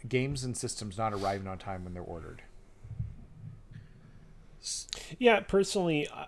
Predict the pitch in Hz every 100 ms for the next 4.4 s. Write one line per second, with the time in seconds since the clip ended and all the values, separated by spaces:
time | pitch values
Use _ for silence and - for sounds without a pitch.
0 | - 135 147 143 127 123 117 - - -
1 | 123 113 - - - 117 113 - 101 127
2 | 117 117 - 120 120 113 - 117 110 107
3 | - 165 - 127 117 123 110 117 110 113
4 | 113 107 107 -